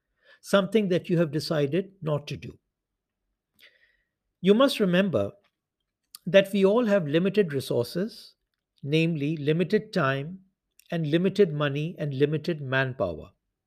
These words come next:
These limited resources make it very important for us to use our time and money intelligently to try and achieve the maximum returns possible. The concept of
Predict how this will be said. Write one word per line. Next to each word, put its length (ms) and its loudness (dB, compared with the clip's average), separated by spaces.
These 560 4
limited 540 0
resources 720 -2
make 220 0
it 140 0
very 420 6
important 540 0
for 160 2
us 400 -4
to 60 -2
use 360 -2
our 200 -2
time 500 -2
and 160 -4
money 440 -4
intelligently 920 0
to 100 4
try 380 2
and 280 -2
achieve 440 -2
the 100 -2
maximum 880 -2
returns 580 0
possible. 540 -8
The 100 2
concept 680 0
of 160 0